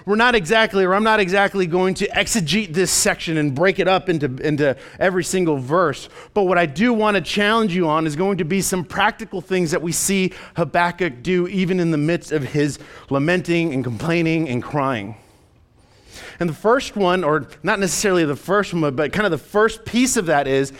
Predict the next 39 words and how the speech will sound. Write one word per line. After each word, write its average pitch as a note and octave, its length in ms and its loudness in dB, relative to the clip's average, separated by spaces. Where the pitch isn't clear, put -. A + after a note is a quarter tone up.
here's F#3+ 180 0
one G#3 160 0
thing G#3+ 160 0
I - 20 2
want G3 260 0
you G3 120 0
to F#3 60 0
understand. D#3 500 -2
The F#3+ 100 2
road G3 580 2
to B3+ 120 0
maturity G3+ 720 2
as F#3 200 2
a G#3+ 60 -4
Christian, D3 720 -2
or C3+ 80 -2
I - 20 0
should D3+ 200 -4
say G3+ 140 0
it F3+ 80 -2
this E3 160 -4
way, C#3 140 0
that E3 160 0
the, D#3 200 0
the, D#3 220 0
the, D3 220 0
the D3+ 120 0
reality A3 760 4
of F3+ 180 -2
Christian B3 520 0
maturity F#3 680 2
is F#3 160 2
that F3+ 180 0
you're G3+ 260 2
gonna A#3+ 280 2
come A#3 360 0
to G#3+ 180 2
a F3 80 2
place, - 840 0